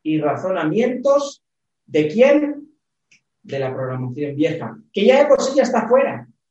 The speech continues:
porque el agua está ahí. Y entonces vas a estar tomando el agua y el agua. Aunque de vez en cuando le des un golpe, ¿eh? a esa garrafa de agua y se pierdan tal vez un par de litros.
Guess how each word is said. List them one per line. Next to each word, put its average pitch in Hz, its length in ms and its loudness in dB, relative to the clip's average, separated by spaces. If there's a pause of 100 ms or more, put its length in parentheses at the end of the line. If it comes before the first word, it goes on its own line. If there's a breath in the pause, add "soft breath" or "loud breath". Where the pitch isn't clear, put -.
(340)
porque 175 520 4
el 214 120 2
agua 135 280 0
está - 200 -12
ahí. - 240 -20 (800)
Y 135 80 -12
entonces 127 340 -6
vas 123 180 -6
a 123 40 -8
estar 117 400 -10
tomando 113 340 -10
el - 60 -14
agua - 260 -20
y - 40 -20
el - 260 -18
agua. - 140 -20 (560)
Aunque 226 540 -2 (240)
de 147 120 -2
vez 156 160 2
en 180 180 -6
cuando 175 300 -2
le 127 140 2
des 170 400 0
un 196 240 2
golpe, 190 640 0
¿eh? 151 320 -6 (200)
a 147 120 2
esa 160 300 2
garrafa 160 400 -2
de 160 100 0
agua 160 240 0
y - 120 -2 (280)
se - 240 -10
pierdan 123 400 -4
tal - 160 -6
vez 127 100 -8
un 127 120 -10
par 120 140 -6
de 143 120 -2
litros. - 500 -6